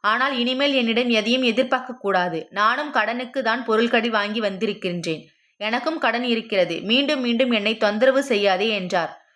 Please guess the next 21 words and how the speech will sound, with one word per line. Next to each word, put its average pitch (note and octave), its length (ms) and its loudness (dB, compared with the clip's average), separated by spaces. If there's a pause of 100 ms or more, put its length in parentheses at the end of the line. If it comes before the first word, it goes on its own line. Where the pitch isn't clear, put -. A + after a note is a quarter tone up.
(140)
நானும் C4 360 0
ஒன்றும் B3 320 -2
பேசாமல் A3 480 -2
அவரிடம் G#3 420 -2
இருந்து A3 280 -2
அரிசியை A#3 380 0
வாங்கி A3 380 -2
கொண்டு G#3 300 -4
வேகமாக A3+ 540 0
வீட்டிற்கு A#3 420 -6
வந்து G3+ 220 0
சமைக்க A3+ 360 -2
ஆரம்பித்தேன். F3 640 -2 (1160)
பிறகு B3+ 300 0
குழந்தைகளுக்கு C#4 680 0
கொடுக்க G#3 380 2
காலையில் B3+ 480 0
இருந்து A3+ 220 -2
பசியில் A#3+ 340 2
இருந்த A3 260 2
காரணத்தால் F#3+ 580 0